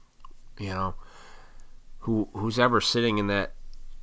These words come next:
presidency has li-, almost little to nothing to do with you. I'm like, what you should be worried about is the people attacking, uh, free speech and wanna just abolish those things that are there. That is important.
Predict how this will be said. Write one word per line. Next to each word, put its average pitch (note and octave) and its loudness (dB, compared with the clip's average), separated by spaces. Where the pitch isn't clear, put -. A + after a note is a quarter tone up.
presidency G#2 8
has F#2 -4
li-, G#2 -6
almost A#2+ -2
little F2+ 0
to - -6
nothing E2+ -2
to E2 -6
do F2 -4
with E2+ -4
you. G#2 -2
I'm G#2+ 2
like, G#2 4
what G#2 2
you A2 2
should B3+ 0
be C3 6
worried F#2 6
about F2+ 6
is G2+ -4
the F#2+ -2
people A#2 0
attacking, F#2+ 0
uh, F2+ 2
free A#2 0
speech - 0
and G#2 0
wanna G2 6
just G2 -4
abolish G2 8
those G2+ 0
things G#2 -2
that G2 2
are G2 2
there. A2 4
That A#2+ 2
is C#3 2
important. E2 -4